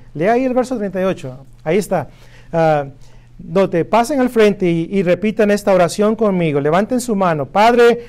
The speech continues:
reconozco que soy pecador y en este momento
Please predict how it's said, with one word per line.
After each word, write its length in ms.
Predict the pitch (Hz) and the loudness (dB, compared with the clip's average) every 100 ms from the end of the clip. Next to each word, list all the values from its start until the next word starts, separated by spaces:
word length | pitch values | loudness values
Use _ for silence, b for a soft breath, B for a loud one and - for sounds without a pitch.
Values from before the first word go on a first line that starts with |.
| B | B
reconozco 720 | - 190 190 196 226 226 220 | -2 0 2 4 4 2 -2
que 140 | 202 185 | -2 -2
soy 300 | - 196 190 | 0 2 2
pecador 640 | 190 170 160 151 143 135 B B B B | 0 0 2 4 4 0 B B B B
y 120 | - 180 | -2 2
en 100 | 185 | 4
este 280 | 208 208 | 2 2
momento 680 | 202 180 196 220 220 220 226 | 2 2 4 2 4 4 4